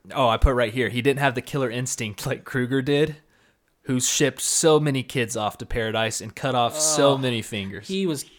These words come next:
Speaker 2: cutting off so many little nubs, it wasn't even funny.
Speaker 1: Zeke, again.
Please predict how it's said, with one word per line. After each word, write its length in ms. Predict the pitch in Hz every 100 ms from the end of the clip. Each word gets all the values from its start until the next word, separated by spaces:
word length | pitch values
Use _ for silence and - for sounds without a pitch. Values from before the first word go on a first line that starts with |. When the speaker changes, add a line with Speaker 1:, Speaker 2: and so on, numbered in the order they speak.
| -
Speaker 2:
cutting 320 | 165 151 151
off 180 | 147 139
so 400 | - - 170 180
many 280 | 180 170 151
little 320 | 139 156 139
nubs, 580 | 135 135 131 139 143 139
it 180 | 123 120
wasn't 460 | 123 131 135 131
even 540 | 127 127 123 120 117 120 _ _ _
funny. 460 | _ - 123 113 117 _ _ _ _ _ _ _ _ _ _ _ _ _ _ - - 165 _ _ _ -
Speaker 1:
Zeke, 440 | 113 120 135 - -
again. 540 | 131 170 143 131 165